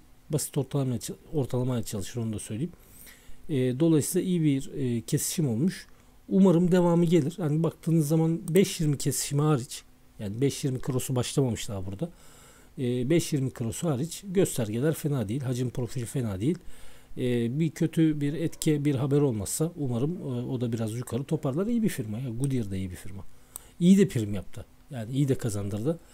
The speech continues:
e, taşıyanlara. <clears throat> Söylenebilecek başka bir şey yok. Yani burada aslında daha da böyle basitine indirgersek bu işi. Ki teknik analiz özünde basit bir şeydir. Çok karmaşık bir şey değildir.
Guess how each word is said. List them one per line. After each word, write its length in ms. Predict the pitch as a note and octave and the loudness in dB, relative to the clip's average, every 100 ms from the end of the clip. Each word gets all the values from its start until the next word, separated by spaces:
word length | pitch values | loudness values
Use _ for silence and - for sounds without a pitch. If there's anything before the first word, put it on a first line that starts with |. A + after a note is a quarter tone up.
| - - - - | -20 -20 -18 -8
e, 200 | G#2+ G2+ | -6 -4
taşıyanlara. 680 | - A2+ - G#2+ G#2+ G#2+ F3+ - - - - - - - | -2 -4 -2 -4 -2 -2 -2 -6 -12 -12 -14 -18 -14 -10
<clears throat> 80 | - A2 - - | -8 -8 -10 -10
Söylenebilecek 720 | - F3 F3 F3+ E3 F#3+ F#3+ | 2 4 4 2 2 2 2
başka 260 | F3+ - | 0 0
bir 40 | G3 | -2
şey 180 | - A3+ | 2 2
yok. 100 | - | 6
Yani 240 | E3+ E3 | 6 6
burada 400 | E3+ F3+ F#3+ E3+ | 4 4 4 2
aslında 460 | E3 - G3 F#3+ F#3 - - - | 0 2 4 2 -2 -12 -20 2
daha 220 | F3+ G3 | 6 8
da 120 | F#3+ C#3+ | 8 6
böyle 220 | C3+ C3 | 4 4
basitine 420 | D3 - - E3+ | 2 0 2 6
indirgersek 560 | D3+ C#3+ D3 D#3+ - A#2 | 6 4 4 2 2 -4
bu 120 | A#2 | -4
işi. 240 | G2+ - E3 - - - - - - - - - - - - | -4 -4 -8 -12 -20 -20 -20 -20 -20 -20 -18 -12 -10 -10 -8
Ki 140 | - F#3 | -6 0
teknik 320 | G3+ G3+ F#3+ | 0 2 6
analiz 220 | F#3 E3 | 6 8
özünde 320 | D#3+ D3 D#3+ | 4 4 4
basit 260 | D3 - - | 4 0 -2
bir 40 | D3+ | -6
şeydir. 240 | A2+ F#2+ | -6 -6
Çok 240 | - C#3+ | -6 -6
karmaşık 340 | - A#2+ B2 - | -4 -6 -6 -8
bir 60 | |
şey 160 | - B2 | -4 -2
değildir. 280 | B2+ D#3 | -2 -4